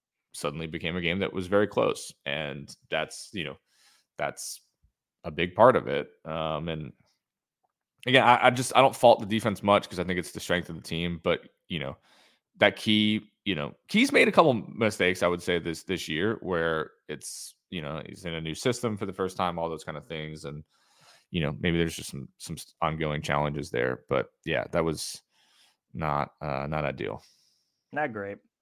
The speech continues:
Speaker 2: Not great. But I'm, I'm in agreement overall. Thought the defense played really well. Um, K J's gonna do what K J's gonna do. But, you know, for the most part, they, they did their job. The defense did.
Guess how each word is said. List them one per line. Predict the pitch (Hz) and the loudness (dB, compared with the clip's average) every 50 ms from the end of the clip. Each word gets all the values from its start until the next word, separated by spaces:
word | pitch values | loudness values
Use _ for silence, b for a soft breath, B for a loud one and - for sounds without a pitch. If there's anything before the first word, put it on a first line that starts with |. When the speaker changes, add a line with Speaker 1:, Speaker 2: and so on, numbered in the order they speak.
| _ - | _ -8
Speaker 2:
Not | 123 123 123 110 | -6 -6 -6 -6
great. | 98 101 101 104 | -6 -8 -6 -2
But | 135 147 139 107 _ - | -2 -2 -2 -2 _ 6
I'm, | 151 170 165 156 156 - | 8 8 8 8 6 4
I'm | 160 175 175 | 4 4 4
in | 175 | 4
agreement | 165 143 135 147 147 147 147 143 | 4 2 2 0 0 0 0 0
overall. | 151 156 151 143 143 143 139 139 131 127 - | 2 2 2 4 4 4 4 4 2 0 -2
Thought | 147 139 131 | -4 -4 -2
the | 139 | -4
defense | 135 127 127 127 123 | -6 -4 -4 -4 -4
played | 123 - 139 131 127 | -2 0 0 0 2
really | 131 131 127 123 | 0 0 -2 -2
well. | 117 120 117 117 117 110 104 _ _ _ _ | -2 -2 0 -2 -2 -4 -8 _ _ _ _
Um, | - 113 113 110 107 107 104 - _ _ - | -4 -2 -2 -2 -4 -6 -8 -12 _ _ -2
K | 143 143 | -2 0
J's | 135 139 135 123 | 0 0 0 0
gonna | 113 139 135 120 | -2 -4 -4 -4
do | 127 131 127 | -4 -4 -4
what | 123 110 | -4 -4
K | - 127 127 | -2 -2 -2
J's | 123 123 120 107 | -2 -2 -4 -4
gonna | 120 117 113 | -4 -4 -4
do. | 107 117 131 135 135 135 131 127 - _ b b b b b b b b b b b | -4 -2 -2 0 0 0 -2 -4 -8 _ b b b b b b b b b b b
But, | 107 123 117 113 110 - | -2 -2 0 -2 -4 -6
you | 120 | -8
know, | 110 107 110 | -6 -6 -6
for | - 123 | -6 -4
the | 120 | -4
most | 117 117 117 - - | -2 -2 -2 -2 -2
part, | 120 117 113 - | -2 -2 -2 0
they, | - 113 110 110 107 - - | -2 -2 -2 -2 -4 -6 -8
they | 107 117 | -8 -4
did | 123 151 156 | -2 -2 -2
their | 170 180 165 | -2 -2 0
job. | 147 151 190 196 127 85 78 - | 2 4 4 4 4 0 -4 -12
The | 101 | -12
defense | 107 107 104 - 101 92 87 - | -10 -10 -10 -10 -12 -16 -16 -16
did. | - 82 76 - | -16 -16 -16 -16